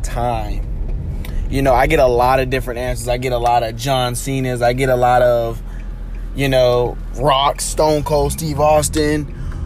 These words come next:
Goldberg, Hulk Hogan. In my opinion, I would have to say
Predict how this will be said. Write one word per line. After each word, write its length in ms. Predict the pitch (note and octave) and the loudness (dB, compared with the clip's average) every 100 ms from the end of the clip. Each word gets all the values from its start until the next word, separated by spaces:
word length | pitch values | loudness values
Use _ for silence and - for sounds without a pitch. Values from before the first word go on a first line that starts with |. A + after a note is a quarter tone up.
| - - - - | -4 -2 -2 2
Goldberg, 600 | D3+ D#3 D3+ D#3 D3+ C3+ | 4 4 4 4 2 0
Hulk 380 | C3 D#3+ D#3 | 0 2 2
Hogan. 960 | C#3+ D#3 D#3 D#3 D#3 D3+ C3 B2+ - - - - - - - | 0 2 2 2 -2 -4 -4 -6 -6 -6 -8 -8 -6 -6 -2
In 200 | F#3 F3+ | 0 0
my 260 | G3+ B3 A3 | 2 4 4
opinion, 2500 | G3 - A#3 D#3 C3+ - - B2+ - - - - - - - - - - - - - - - - | 4 4 4 4 2 2 2 2 2 2 0 0 -2 -2 -2 -2 -2 -2 -2 -2 -2 -2 -4 -2
I 120 | D#3+ | 0
would 100 | E3+ | 2
have 200 | E3+ E3+ | 4 2
to 100 | D#3 | 0
say 400 | - D3+ C#3+ C#3 | 2 2 2 0